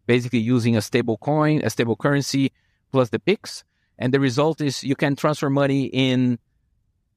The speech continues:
ten point six minutes, ten minutes for the international part, six seconds for the Pix in Brazil. So you start seeing these models, which again,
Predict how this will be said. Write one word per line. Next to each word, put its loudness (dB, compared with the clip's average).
ten 0
point 2
six -4
minutes, 0
ten -2
minutes 0
for 0
the 0
international 0
part, 0
six -4
seconds -2
for 0
the 0
Pix -6
in 4
Brazil. -2
So 0
you -4
start -2
seeing -2
these -2
models, 0
which -2
again, 0